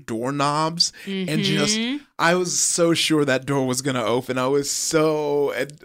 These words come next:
Speaker 1: I think I had to be,
Speaker 2: <laughs>
Speaker 1: like, eight or nine. And I was like, "This is how I die."
Speaker 2: I, <sighs> I've definitely gone, I get stuck every time I go there.
Speaker 1: Yeah.
Speaker 2: Um, but yeah, so let's just hop right into it. Uh,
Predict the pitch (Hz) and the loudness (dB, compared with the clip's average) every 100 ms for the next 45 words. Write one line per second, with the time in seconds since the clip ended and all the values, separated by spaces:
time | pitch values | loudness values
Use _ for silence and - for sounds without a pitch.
0 | 262 143 - - 160 143 139 135 - 135 | -2 2 2 4 2 2 0 0 -2 -6
1 | 135 131 131 - - 139 135 127 127 123 | -8 -6 -12 -12 -6 -4 -4 -8 -8 -6
2 | 120 117 113 113 127 127 123 117 - - | -6 -8 -10 -10 -10 -8 -6 -8 -10 -18
3 | - - 127 117 147 147 156 170 190 180 | -20 -12 -8 -6 -4 -4 -4 -6 -6 -10
4 | - _ _ _ _ - _ _ - 190 | -18 _ _ _ _ -20 _ _ 0 2
5 | 214 214 - - - - 175 175 165 160 | 2 0 -2 -10 -10 -4 -4 -2 -4 -4
6 | 156 160 135 226 285 339 - 214 202 175 | -6 -4 0 0 0 -2 -2 -2 -2 -2
7 | 175 190 160 151 147 185 143 107 101 - | -4 -6 -8 -8 -6 -6 -6 -8 -10 -8
8 | 139 117 - - 185 196 190 190 196 - | -6 -6 -10 -4 0 2 2 0 -4 -6
9 | 208 269 269 254 - 220 240 262 302 269 | -4 0 0 0 -2 -2 -2 -2 -4 -2
10 | 262 240 220 208 226 - 190 175 208 - | -2 0 -2 -4 -6 -6 -2 -2 -2 -2
11 | 180 175 170 | -2 0 0